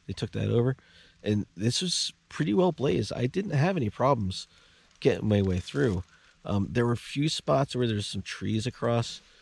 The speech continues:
um, which is one of the reasons why I decided to go to ground on this trip, because, um, this is kind of a hard trail to find a good spot to kayak,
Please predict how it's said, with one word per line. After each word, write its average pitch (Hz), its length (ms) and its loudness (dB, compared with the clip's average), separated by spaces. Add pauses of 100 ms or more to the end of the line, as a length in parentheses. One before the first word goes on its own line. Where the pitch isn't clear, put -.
(420)
um, 87 400 0
which 107 240 -2
is 98 260 -4 (840)
one 123 160 4
of 139 80 4
the 123 60 0
reasons 113 340 4
why 101 280 4 (1040)
I 110 100 -2
decided 104 360 -2
to - 60 -16 (200)
go 107 160 0
to 101 80 -2
ground 101 360 0
on 92 120 -2
this 98 140 -2
trip, - 280 -6
because, 90 380 -6 (580)
um, 85 380 2 (480)
this 127 380 0
is 160 120 -2
kind 151 200 0
of 123 60 -2
a 110 40 0
hard 110 300 0
trail 107 200 0
to 95 60 -2
find 95 460 0 (920)
a 101 80 0 (120)
good 113 220 4
spot - 520 -2 (420)
to - 80 -8
kayak, - 480 -4